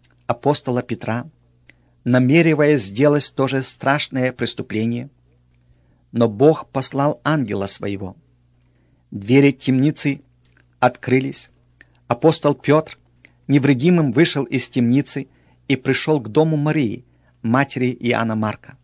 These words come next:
Там совершалось ночное богослужение. Все изумились. Петр объяснил им происшествие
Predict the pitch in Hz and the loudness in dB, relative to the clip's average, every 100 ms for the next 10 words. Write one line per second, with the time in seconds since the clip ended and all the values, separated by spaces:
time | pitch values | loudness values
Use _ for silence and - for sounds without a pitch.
0 | _ _ _ _ _ _ _ _ _ - | _ _ _ _ _ _ _ _ _ 0
1 | 123 135 - 123 127 - 131 139 - 135 | 2 0 -2 0 2 2 2 0 0 -2
2 | 127 - 143 135 127 131 - 131 131 113 | -4 -2 0 0 0 -4 -4 0 0 0
3 | 90 - _ _ _ _ _ _ _ _ | -4 -12 _ _ _ _ _ _ _ _
4 | _ - - 117 131 110 135 156 107 - | _ -4 0 0 0 -2 -2 -2 -6 -12
5 | - _ _ _ _ _ _ _ - 127 | -18 _ _ _ _ _ _ _ -2 2
6 | 147 - - 123 117 135 - 139 156 156 | 2 0 -4 -2 0 -2 -2 -2 0 0
7 | 147 - 131 127 - 135 - - 131 | -4 -4 -2 0 0 0 -2 -6 -8